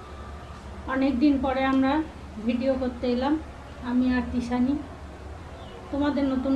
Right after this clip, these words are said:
করে কিছু বলার নেই, তোমরা সব কিছুই জানো। তবে মন একদমই আমাদের কারুরই ভালো না, এটা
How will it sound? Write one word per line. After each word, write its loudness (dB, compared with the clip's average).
করে 2
কিছু -4
বলার 2
নেই, 2
তোমরা 4
সব -2
কিছুই -4
জানো। 2
তবে 0
মন 10
একদমই 8
আমাদের 6
কারুরই 4
ভালো 0
না, 4
এটা -4